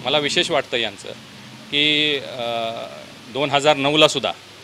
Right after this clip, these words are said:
त्यांनी पवारसाहेबांना अशाच पद्धतीनं सांगितलं होतं की, "मला ही जागा द्या, आम्ही निवडून आणू." आणि, अ, पवारसाहेबांचा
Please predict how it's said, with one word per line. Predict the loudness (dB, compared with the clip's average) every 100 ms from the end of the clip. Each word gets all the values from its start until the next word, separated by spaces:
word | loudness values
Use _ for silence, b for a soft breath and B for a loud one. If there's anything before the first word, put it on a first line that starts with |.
| -20 -18 -4
त्यांनी | 0 2
पवारसाहेबांना | 4 4 4 2 2 2 2 0
अशाच | 0 0 2
पद्धतीनं | 0 -2 -2 -2
सांगितलं | -2 -2 -2
होतं | -2
की, | -2
"मला | -2 0 2
ही | 2
जागा | 2 0
द्या, | 0 0
आम्ही | -2
निवडून | -4 -6 -6
आणू." | -8 -10 -18 -20 -20 -20 -18 -6
आणि, | 2 4 4 0 -6 -12
अ, | -10 -6 -6 -8 -14 -18 -18 -20 -20 -20 -20 -4
पवारसाहेबांचा | 0 2 2 0 0 -2 0 2 2